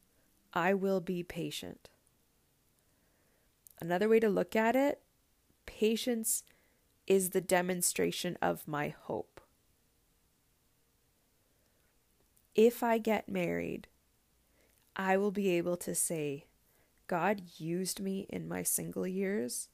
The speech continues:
and shaped me into a woman who could share him with those around me." I want to be able to say,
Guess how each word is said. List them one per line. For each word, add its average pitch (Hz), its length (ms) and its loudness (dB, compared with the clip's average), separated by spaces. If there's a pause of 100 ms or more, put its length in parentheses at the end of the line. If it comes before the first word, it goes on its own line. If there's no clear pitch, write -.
(600)
and 175 160 -6
shaped - 600 -4
me 196 180 -4
into 185 320 -6
a 180 80 0
woman 165 420 -6
who - 200 -12
could - 240 -8
share 180 400 0
him 175 260 -4
with 165 220 -8
those 160 260 -2
around - 480 -8
me." - 240 -14 (1900)
I 170 80 -4
want 196 260 0
to 247 80 0
be 240 180 0
able 233 200 0
to 226 80 2
say, 190 600 2